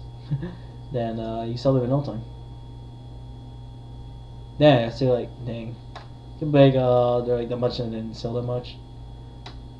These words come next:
It's good I got the events back then. Oh, yeah. So these are the eggs, guys. There you go. Yep. I can't believe I collected them back then. <laughs> Wow.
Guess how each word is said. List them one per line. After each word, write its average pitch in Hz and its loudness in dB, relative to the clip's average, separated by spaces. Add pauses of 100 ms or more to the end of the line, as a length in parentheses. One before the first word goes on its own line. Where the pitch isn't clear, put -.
(2250)
It's 269 2
good 262 10
I 180 10
got 160 8
the 135 6
events 113 0
back 107 -8
then. 110 -8 (300)
Oh, 208 12
yeah. 165 12 (180)
So 147 2
these 208 4
are 170 10
the 135 8
eggs, 117 0
guys. 117 -6 (1300)
There 175 8
you 135 8
go. - 4 (540)
Yep. 123 0 (1500)
I 170 -6
can't 214 -2
believe 208 8
I - 0
collected 208 4
them 110 -4
back - -4
then. - -2
<laughs> - -14
Wow. 131 2